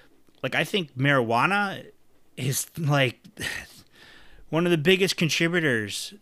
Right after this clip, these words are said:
People who, like, just go out and, and who, people who make smoking weed a, a central point of their life, like, I think it just sucks the motivation out of things. I witnessed it firsthand.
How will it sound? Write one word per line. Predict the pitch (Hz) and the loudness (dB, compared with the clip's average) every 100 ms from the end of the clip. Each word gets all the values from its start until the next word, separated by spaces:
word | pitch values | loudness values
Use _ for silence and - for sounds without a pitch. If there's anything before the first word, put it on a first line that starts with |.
| 139 | -8
People | 175 170 170 | -4 -2 0
who, | 180 175 147 | 2 0 0
like, | 156 151 147 | -2 -4 -4
just | - 143 - | -6 -6 -4
go | 147 | 0
out | 147 143 110 | 2 2 0
and, | 139 135 123 - | -4 -4 -6 -8
and | 131 123 - 220 | -10 -10 -12 -4
who, | 160 | -2
people | 175 233 226 214 | -2 -2 0 2
who | |
make | 196 180 147 - - | 2 2 0 -6 -16
smoking | - 160 147 131 117 | -6 -4 -2 -4 -2
weed | 139 113 101 101 - | -2 -4 -8 -14 -16
a, | 131 117 | -12 -12
a | 113 | -10
central | - - 139 127 135 113 | -8 -4 -4 -4 -6 -8
point | - 127 127 | -8 -8 -8
of | 117 | -10
their | 107 104 | -8 -6
life, | 98 123 147 - - - - - | -4 -4 -6 -16 -20 -20 -20 -8
like, | 131 - - | -6 -4 -4
I | 143 | -2
think | 160 | -4
it | 135 | -4
just | 123 - - | -4 -2 2
sucks | 151 - - | 0 0 -6
the | - | -4
motivation | 135 123 110 110 - 104 | -4 -4 -6 -8 -8 -10
out | 92 98 | -12 -14
of | 92 | -18
things. | - 110 - - - _ _ 147 | -20 -20 -20 -20 -20 _ _ 2
I | |
witnessed | 180 175 156 - | 4 2 0 -2
it | |
firsthand. | 120 127 110 - 135 90 | -4 -4 -4 -6 -8 -10